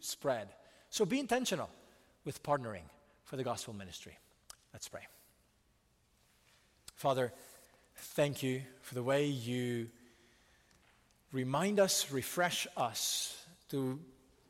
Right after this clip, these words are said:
realize that this work of gospel ministry, it's not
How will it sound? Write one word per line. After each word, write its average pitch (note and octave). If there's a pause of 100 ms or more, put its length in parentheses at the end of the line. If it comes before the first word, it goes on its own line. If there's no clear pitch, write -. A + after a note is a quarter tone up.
realize C#3+
that D3
this D#3
work F3
of B2
gospel D#3+
ministry, C#3 (840)
it's -
not E3